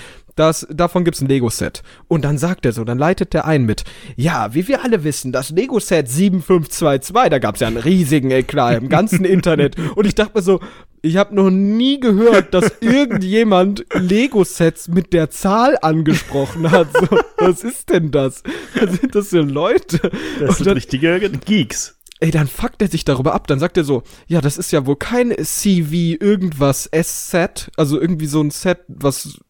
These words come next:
Speaker 1: Sammler nutzen, das nicht zum Spielen da ist, sondern
Speaker 2: What,
Speaker 1: das ist
Speaker 2: what,
Speaker 1: ein
Speaker 2: what, what?
Speaker 1: Spielset.
Speaker 2: Alter.
Speaker 1: Also irgendeine Abkürzung, irgendeine Abkürzung nutzt er da und dann sagt er, „Oh, das ist ja wohl ein Spielset, wurde laut Lego gesagt, aber da gibt's wohl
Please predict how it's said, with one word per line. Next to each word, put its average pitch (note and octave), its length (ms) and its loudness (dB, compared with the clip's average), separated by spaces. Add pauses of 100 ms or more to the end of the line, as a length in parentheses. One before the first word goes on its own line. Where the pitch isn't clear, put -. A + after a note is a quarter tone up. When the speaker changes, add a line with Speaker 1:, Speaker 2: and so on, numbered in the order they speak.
(180)
Speaker 1:
Sammler G#3 460 2
nutzen, G#3+ 640 -2
das - 220 -2
nicht F3 200 0
zum D3+ 120 -2
Spielen G3 340 -2
da G3 140 2
ist, G3+ 80 -4
sondern D#3+ 180 2
Speaker 2:
What, - 60 0
Speaker 1:
das D#3+ 140 0
ist - 60 -6
Speaker 2:
what, D3 100 4
Speaker 1:
ein D3+ 120 2
Speaker 2:
what, C3+ 100 0
what? D#3 120 4
Speaker 1:
Spielset. B3+ 580 0 (380)
Speaker 2:
Alter. C#3+ 360 -4
Speaker 1:
Also G3+ 240 0
irgendeine A3 400 2
Abkürzung, D3+ 600 0
irgendeine G#3 360 2
Abkürzung A#3+ 540 -2
nutzt A#3 240 -2
er A3+ 80 2
da A#3 120 -2
und C#4 60 -6 (240)
dann F#3+ 120 0
sagt G3+ 140 0
er, - 140 -2
„Oh, E3+ 40 0 (120)
das F3 140 -4
ist - 80 -4
ja E3 100 0
wohl D#3 120 -2
ein C#3 160 2
Spielset, - 800 -2
wurde E3 340 2
laut A#2+ 440 0
Lego E3 600 2
gesagt, A#2+ 640 -2
aber C#3+ 320 2
da C3+ 120 2
gibt's C3+ 260 -4
wohl D#3+ 160 0